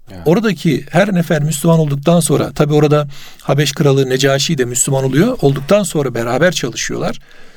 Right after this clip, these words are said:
Speaker 2: Hazreti Cafer Aleyhisselam oradaki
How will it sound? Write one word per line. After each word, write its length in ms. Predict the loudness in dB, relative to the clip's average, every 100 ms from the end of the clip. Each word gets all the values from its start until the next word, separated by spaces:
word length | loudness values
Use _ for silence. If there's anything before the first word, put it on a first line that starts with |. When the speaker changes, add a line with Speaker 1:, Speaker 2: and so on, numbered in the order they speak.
| -18 -6
Speaker 2:
Hazreti 680 | -4 -2 -2 0 -2 0
Cafer 340 | 2 2 2 2
Aleyhisselam 520 | 2 0 -2 -2 2
oradaki 480 | 2 2 2 0